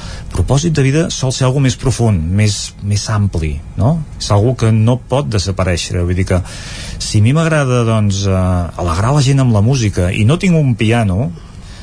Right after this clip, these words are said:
no sé, trobaré un altre element, eh, per, per, per, per fer-ho, per dur-ho a terme. Vull dir que no em limitaré a un instrument. Simplement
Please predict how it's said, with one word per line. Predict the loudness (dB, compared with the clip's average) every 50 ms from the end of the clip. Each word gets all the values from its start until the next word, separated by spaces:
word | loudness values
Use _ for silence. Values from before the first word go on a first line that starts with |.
| -16 -10 -6 -4
no | -2
sé, | 0 0 0
trobaré | 2 2 2 2 2 2 2 2 2 2 2 2 2 2 2 2 0 0
un | 0 2 2 2
altre | 2 2 0 0
element, | 0 0 0 0 0 0 -2 -2 -4 -4 -8 -10 -10 -8
eh, | -4 -4 -4 -2
per, | 0 0 0 0
per, | 0 0 -2 -2
per, | -2 -2 -2 -2
per | -2 -4 -6 -4
fer-ho, | -2 0 0 2 2 0 0 -2 -4 -4
per | -2 0
dur-ho | 0 2 2 2
a | 2
terme. | 2 0 0 0 -2 -4 -4 -6 -8 -10 -14 -14 -10
Vull | -8 -6
dir | -4 -2
que | 0 0 -2 -2 -6 -12 -14 -12 -12 -12 -12 -8 -2 2
no | 2 4 4
em | 4 2 2
limitaré | 2 2 2 2 2 0 0 2 2 2 2
a | 0
un | 0 0 0
instrument. | 0 -2 -2 -4 -4 -4 -2 -2 0 0 -2 -2 -4 -8 -10 -12 -14 -16 -14 -14 -14 -14 -8
Simplement | -2 0 2 2 4 4 4 4 4 2 0 -2